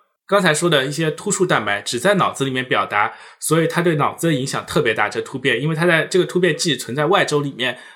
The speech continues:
它不会影响你外周的功能，因为它不表达这个基因。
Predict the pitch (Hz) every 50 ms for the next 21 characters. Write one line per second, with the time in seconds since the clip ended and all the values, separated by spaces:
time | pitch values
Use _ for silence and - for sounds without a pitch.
0 | _ - - 156 147 147 165 202 170 123 135 147 156 139 139 139 120 135 170 160
1 | 135 - - 139 135 131 117 110 - - 147 151 156 143 113 107 120 139 143 151
2 | 151 - 160 156 - 233 - - 131 92 85 - 101 98 98 95 - 123 113 110
3 | - - 117 110 107 110 113 113